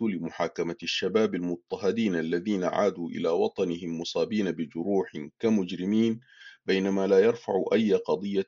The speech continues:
ضد النظام الروسي الظالم وضد القمع الروسي؟ إن عدم مبالاة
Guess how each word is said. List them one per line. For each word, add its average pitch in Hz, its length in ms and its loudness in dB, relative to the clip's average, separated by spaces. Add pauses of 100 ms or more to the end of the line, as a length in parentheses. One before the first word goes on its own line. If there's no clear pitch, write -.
ضد 95 400 -6
النظام 87 500 0
الروسي 85 520 -4
الظالم 87 720 0 (160)
وضد 80 420 -6
القمع 76 400 -6
الروسي؟ - 600 -10 (1300)
إن 107 200 2
عدم 127 580 2
مبالاة 85 480 4